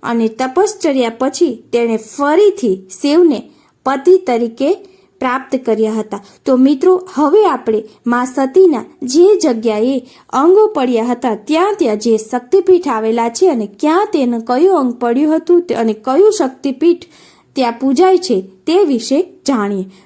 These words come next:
તો કિરીટ શક્તિપીઠ પશ્ચિમ બંગાળમાં જે લ-, નદી કિનારે લાલબાગ ખાતે છે, અહીં સતી માતાનું તાજ એટલે કે શિરભૂષણ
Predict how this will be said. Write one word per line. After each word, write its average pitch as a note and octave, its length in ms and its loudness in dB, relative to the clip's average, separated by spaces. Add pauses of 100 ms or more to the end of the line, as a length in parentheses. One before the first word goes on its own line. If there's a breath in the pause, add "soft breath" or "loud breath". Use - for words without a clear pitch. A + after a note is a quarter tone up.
(100)
તો E4+ 100 2
કિરીટ F4 440 2
શક્તિપીઠ C#4 640 -2 (100)
પશ્ચિમ C#4+ 560 0
બંગાળમાં B3 540 -2 (460 soft breath)
જે D#4+ 180 0
લ-, C4 340 2
નદી B3+ 340 2
કિનારે C#4+ 440 2
લાલબાગ B3+ 480 0
ખાતે A3+ 380 -2
છે, F#4+ 280 -2
અહીં D4 140 2
સતી F4+ 380 0
માતાનું C4 560 0
તાજ D4 380 -2
એટલે A3+ 300 0
કે D#4 180 2
શિરભૂષણ C4+ 880 0